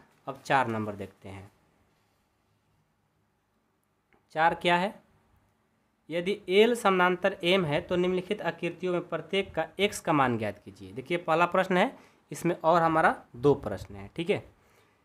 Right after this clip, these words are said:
इसमें क्या करना है, एक्स का मान ज्ञात करना है। तो देखो, तो सबसे पहले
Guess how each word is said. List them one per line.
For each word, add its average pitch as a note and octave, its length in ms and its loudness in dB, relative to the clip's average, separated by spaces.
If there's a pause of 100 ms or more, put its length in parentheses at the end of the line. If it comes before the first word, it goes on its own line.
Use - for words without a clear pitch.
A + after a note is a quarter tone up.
(100)
इसमें G3+ 240 0
क्या G#3 140 6
करना G#3 220 4
है, - 80 -2
एक्स G#3+ 240 4
का F#3 100 4
मान D#3+ 240 4
ज्ञात D#3 240 2
करना D3+ 240 0
है। D3 200 -8 (460)
तो F3 60 -14
देखो, F#3 240 -6
तो A3 140 -4
सबसे G3+ 320 -8
पहले E3 400 -6